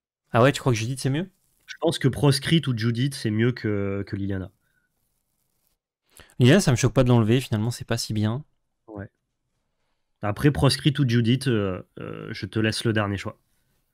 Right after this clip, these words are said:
Speaker 1: Bah, je pense que entre les deux, c'est mieux Judith. Mais moi, je me demandais vraiment avec envoûteuse, euh, s'il y avait
Speaker 2: Je
Speaker 1: pas
Speaker 2: crois
Speaker 1: un
Speaker 2: que
Speaker 1: bail.
Speaker 2: huit spells, c'est peu pour envoûteuse.
Speaker 1: Ouais. Je me dis, en fait, elle a des bonnes stats de base.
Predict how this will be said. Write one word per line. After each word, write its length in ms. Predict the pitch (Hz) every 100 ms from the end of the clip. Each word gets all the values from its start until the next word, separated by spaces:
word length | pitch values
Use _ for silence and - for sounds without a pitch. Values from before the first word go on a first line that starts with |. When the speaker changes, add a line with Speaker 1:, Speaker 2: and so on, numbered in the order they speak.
| _
Speaker 1:
Bah, 140 | 104 101
je 60 | -
pense 160 | 127
que 240 | - 113 104
entre 240 | 107 -
les 60 | 110
deux, 120 | 113
c'est 140 | -
mieux 140 | 107 104
Judith. 340 | 110 113 113
Mais 80 | 107
moi, 100 | 123
je 80 | 147
me 60 | 123
demandais 260 | 117 113
vraiment 260 | 110 110 139
avec 180 | 117 107
envoûteuse, 480 | 107 107 - 113 107
euh, 200 | 98 101 117 _ _ _ _ _ _ _ _ _ _ _ _ _
s'il 140 | -
y 40 |
avait 100 | 98
Speaker 2:
Je 60 | 95
Speaker 1:
pas 60 | 110
Speaker 2:
crois 100 | 131
Speaker 1:
un 20 |
Speaker 2:
que 60 |
Speaker 1:
bail. 100 | 98
Speaker 2:
huit 40 | -
spells, 240 | - 131
c'est 140 | - 110
peu 180 | - 104
pour 140 | 101
envoûteuse. 440 | 95 98 101 98 104 _ _ _ _ _ _ _ -
Speaker 1:
Ouais. 300 | 104 95 117 - _ _ _
Je 100 | -
me 60 | 123
dis, 140 | 147
en 80 | 135
fait, 140 | 165 147
elle 60 |
a 40 | 123
des 60 |
bonnes 160 | 113 120
stats 200 | - 131
de 140 | 120
base. 360 | 117 139 117